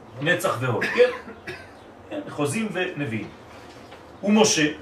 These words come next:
בחינת אבא, המשפיע באמא, זאת אומרת, עוד יותר גבוה, ולכן בהכרח קיבלו ממנו.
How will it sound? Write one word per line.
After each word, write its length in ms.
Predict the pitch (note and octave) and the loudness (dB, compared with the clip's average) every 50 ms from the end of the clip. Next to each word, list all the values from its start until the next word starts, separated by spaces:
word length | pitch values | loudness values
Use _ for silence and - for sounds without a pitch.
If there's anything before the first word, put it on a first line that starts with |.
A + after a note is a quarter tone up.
| - - - - - - - - | -16 -18 -20 -20 -20 -16 -8 -6
בחינת 360 | C#3+ C3 E3+ F#3+ G#3 G3+ - | -4 -4 0 2 2 2 4
אבא, 260 | - F#3+ F#3+ - - - - - - - - - - - - - - | 6 4 4 4 2 -4 -6 -12 -20 -20 -20 -20 -20 -20 -10 -2 0
המשפיע 560 | C#3+ D#3 D#3 - - - - C#4 C#4 B3 - | 2 2 2 0 -2 -2 2 6 6 6 6
באמא, 380 | C#3+ C#3+ C3+ B2 A#2 A2+ G2 | 4 -4 -4 -4 -4 -4 -4
זאת 260 | - - - - - - | -6 -8 -14 -14 -10 -4
אומרת, 180 | C#3 D3 C#3+ | -4 -2 2
עוד 140 | - A#3+ B3 | 2 4 4
יותר 240 | B3 - - D3+ A#2 | 4 0 0 -2 -2
גבוה, 340 | A2+ A#2+ A#2 - F#2+ - - - - - - - - - D3 | -2 -4 -4 -2 -6 -8 -8 -10 -16 -20 -20 -18 -10 0 2
ולכן 400 | D#3 D#3+ D3 - G3+ A3 G#3+ G3 | 4 4 4 4 2 -2 0 2
בהכרח 480 | F#3 E3+ D3+ - D#3 A3 A3+ A3 - | 4 4 4 4 4 2 2 2 2
קיבלו 300 | - - E3+ D3 D3+ G3 G#3 | -4 -8 -8 -8 -6 -6 -6
ממנו. 380 | G3 F#3 F3 E3+ F3+ E3+ C#3+ | -6 -4 -4 -2 -2 -2 -2